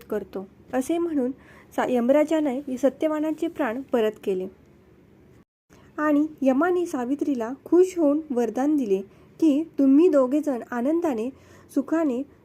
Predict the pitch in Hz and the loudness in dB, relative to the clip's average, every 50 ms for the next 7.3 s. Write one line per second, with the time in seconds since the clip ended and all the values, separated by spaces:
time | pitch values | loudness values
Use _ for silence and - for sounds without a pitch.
0 | _ _ _ _ 262 254 269 269 320 359 359 349 359 381 349 262 262 269 - - | _ _ _ _ 0 2 2 4 4 2 2 4 4 4 4 4 2 0 -2 -2
1 | 311 262 262 233 220 202 190 220 285 - 285 311 277 254 294 302 - - 302 269 | -2 -2 -2 -2 -4 -4 -6 -8 -6 -4 -2 0 0 0 -2 -2 0 2 4 4
2 | 262 262 277 320 349 339 294 285 285 - - 226 202 - - _ - - 233 226 | 6 6 6 4 4 4 4 2 2 0 -2 -6 -8 -8 -10 _ -8 -8 -6 -4
3 | 233 262 311 320 330 277 254 247 - 247 240 254 - 233 202 196 196 208 - - | -2 0 0 0 0 -2 -4 -4 -4 -6 -8 -8 -8 -8 -8 -8 -8 -12 -16 -20
4 | - - - - - - 269 - 359 370 370 330 254 226 233 220 220 214 214 220 | -20 -20 -20 -12 -6 -4 -2 0 0 0 0 0 -4 -4 -4 -4 -4 -4 -4 -6
5 | - _ _ - - 247 240 247 302 294 - 285 262 240 226 226 240 269 262 - | -8 _ _ -6 -4 -2 -2 -2 -2 -2 -2 -2 -2 -2 -2 -4 -4 -4 -4 -2
6 | - 339 330 320 302 302 302 294 - 311 302 - 247 233 226 226 214 214 214 - | -2 -2 0 0 -2 -2 -4 -4 -4 -6 -4 -4 -6 -6 -6 -6 -6 -8 -8 -6
7 | 220 196 190 190 190 | -6 -6 -6 -6 -8